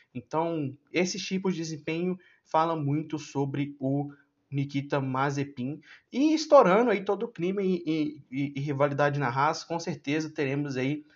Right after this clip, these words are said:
mais episódios com, com, com esses dois pilotos. Tivemos a Aston Martin e a Alpine ficando no Q dois.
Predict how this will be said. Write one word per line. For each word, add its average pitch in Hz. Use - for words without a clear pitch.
mais 135
episódios 127
com, 131
com, 135
com 135
esses 123
dois 127
pilotos. 123
Tivemos 254
a 247
Aston 247
Martin 220
e 220
a -
Alpine 175
ficando 175
no 165
Q 180
dois. 151